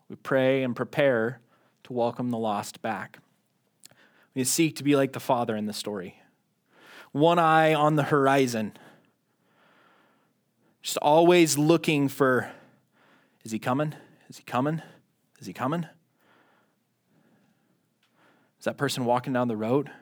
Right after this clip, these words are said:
Ready and eager for restoration. We need to make it a habit of looking for people who are looking for resurrection. There are people out there. When we,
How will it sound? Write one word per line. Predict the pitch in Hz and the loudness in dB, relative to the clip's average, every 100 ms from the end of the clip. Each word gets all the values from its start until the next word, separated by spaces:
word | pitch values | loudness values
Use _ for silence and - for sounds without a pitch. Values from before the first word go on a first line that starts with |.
| _ _ - - - - | _ _ -20 -20 -20 -10
Ready | 127 139 160 165 160 165 - - | -2 2 4 4 4 0 -4 -6
and | 135 123 | -4 -4
eager | 165 170 139 131 98 - - _ _ _ _ _ _ | -4 -2 2 2 2 -6 -18 _ _ _ _ _ _
for | - 120 | -4 -2
restoration. | 120 - 123 110 95 - 87 - _ _ _ _ _ _ _ _ _ _ _ _ _ _ _ _ _ - _ | -2 -2 -4 -6 -6 -10 -14 -20 _ _ _ _ _ _ _ _ _ _ _ _ _ _ _ _ _ -20 _
We | |
need | 147 | 2
to | 147 | 4
make | 147 147 | 4 2
it | 131 | 0
a | |
habit | 113 147 160 165 165 | 0 2 4 4 2
of | 135 117 | -2 -2
looking | 120 156 190 180 | 0 2 2 -2
for | 165 156 | 0 -4
people | - 143 139 135 | -2 -4 -2 -2
who | 127 131 | 0 -2
are | 113 | 0
looking | 110 120 120 104 | -2 -4 -6 -10
for | 92 104 | -8 -8
resurrection. | 98 98 98 92 - 95 | -6 -8 -8 -8 -8 -6
There | 107 131 | 0 0
are | 120 | 0
people | - 175 170 175 160 - | -2 -4 0 2 2 0
out | 127 127 127 | -2 -2 -2
there. | 110 | -2
When | 104 117 | -2 0
we, | 151 170 | 0 0